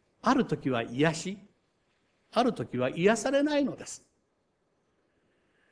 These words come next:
ある時は奇跡的にその見てを表し、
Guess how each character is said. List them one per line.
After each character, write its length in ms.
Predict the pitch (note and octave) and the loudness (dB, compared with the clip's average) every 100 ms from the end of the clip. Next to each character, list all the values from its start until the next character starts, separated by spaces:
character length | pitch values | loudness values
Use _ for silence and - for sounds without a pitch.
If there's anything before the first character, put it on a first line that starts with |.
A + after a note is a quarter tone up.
| _ _ _ _ _ _ _ _ _ _ _ - | _ _ _ _ _ _ _ _ _ _ _ 8
あ 140 | C4 | 12
る 100 | D#4 | 12
時 220 | G#3 F#3+ | 12 10
は 120 | F3 D#3 | 10 10
奇 220 | - C4+ | 10 8
跡 120 | - | 10
的 260 | B3+ A#3+ A3+ | 8 10 12
に 160 | A3+ | 10
そ 100 | A3 | 10
の 140 | G3 F#3+ | 8 8
見 120 | G#3 | 10
て 140 | G3 | 10
を 140 | C#3+ C3 | 8 6
表 280 | D#3 F#3 F#3+ | 4 4 4
し、 360 | A3 G3 - | 4 0 -2